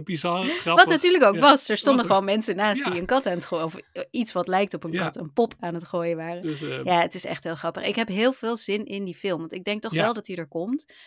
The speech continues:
Speaker 2: dat die
Speaker 1: Ja.
Speaker 2: gemaakt wordt. Het laatste nieuws wat ik erover las, is dat ze het verplaatst hebben, misschien wel naar Atlanta, als ik dat goed heb, of misschien dat, dat ik dit nu een beetje verzin, maar in ieder geval naar de plek waar Donald Glover is,
Speaker 1: Ja,
Speaker 2: omdat
Speaker 1: volgens
Speaker 2: ze
Speaker 1: mij hebben ze,
Speaker 2: heel
Speaker 1: ja.
Speaker 2: graag willen dat hij meedoet.
Speaker 1: Dat
Speaker 2: Ja, toch?
Speaker 1: las ik
Speaker 2: Ja.
Speaker 1: ook, ja, dat ze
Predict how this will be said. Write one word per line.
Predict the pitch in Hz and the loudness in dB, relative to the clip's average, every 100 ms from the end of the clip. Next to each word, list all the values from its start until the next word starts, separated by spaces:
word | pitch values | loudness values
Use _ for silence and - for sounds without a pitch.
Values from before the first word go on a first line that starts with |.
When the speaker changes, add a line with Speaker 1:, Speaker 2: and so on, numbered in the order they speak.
| _ | _
Speaker 2:
dat | 185 | -10
die | 202 | -8
Speaker 1:
Ja. | |
Speaker 2:
gemaakt | - 175 196 233 | -2 0 0 -2
wordt. | 226 | -2
Het | 220 | 0
laatste | 262 - | 0 -2
nieuws | 233 226 | -6 -6
wat | 220 | -8
ik | |
erover | - - 190 | -4 -4 -4
las, | 190 208 - - - - - _ - | -2 -2 -2 -14 -20 -20 -20 _ -8
is | 208 185 170 | -8 -8 -6
dat | 196 247 - | -2 -2 -2
ze | 226 | -8
het | 180 196 - | -6 -8 -8
verplaatst | - 170 _ - 240 311 - - | -14 -16 _ -8 -6 -6 -8 -10
hebben, | 220 247 214 202 _ _ _ - | -8 -6 -8 -10 _ _ _ -16
misschien | 202 - 381 | -12 -6 -2
wel | 330 | 0
naar | 320 | 0
Atlanta, | - 247 269 311 262 | -2 -4 -4 -4 -6
als | 254 | -8
ik | |
dat | 262 254 | -10 -8
goed | 254 | -8
heb, | 233 220 | -8 -10
of | 208 | -12
misschien | 208 - 202 | -12 -10 -10
dat, | - - _ | -12 -14 _
dat | - 185 | -16 -16
ik | - - | -16 -14
dit | 180 | -12
nu | 190 | -8
een | 92 | -4
beetje | 196 214 | -4 -4
verzin, | - 220 | -8 -6
maar | 220 | -4
in | 190 | -2
ieder | 247 | -2
geval | 302 254 | -2 -2
naar | 247 | -4
de | 226 | -2
plek | 247 247 | -4 -4
waar | - 202 190 | -2 -2 0
Donald | 202 202 202 | 0 0 0
Glover | 214 196 165 | 0 0 0
is, | 90 143 | -6 -4
Speaker 1:
Ja, | 185 | -2
Speaker 2:
omdat | 180 | 0
Speaker 1:
volgens | 180 175 | -2 -2
Speaker 2:
ze | 202 | -2
Speaker 1:
mij | 208 196 | -2 -4
hebben | - 175 | -6 -4
ze, | 175 | 2
Speaker 2:
heel | 196 240 | 4 4
Speaker 1:
ja. | 208 | 4
Speaker 2:
graag | 208 190 | 0 -4
willen | - 185 175 | -6 -4 -4
dat | 175 | -6
hij | - 170 | -6 -6
meedoet. | 170 147 151 - - | -4 -6 -10 -16 -2
Speaker 1:
Dat | 254 | 0
Speaker 2:
Ja, | |
toch? | 220 330 | 2 2
Speaker 1:
las | 190 - | 0 -2
ik | - | 0
Speaker 2:
Ja. | 233 | 2
Speaker 1:
ook, | 156 | 2
ja, | 139 | -2
dat | 127 120 | -6 -6
ze | 139 131 - | -6 -6 -8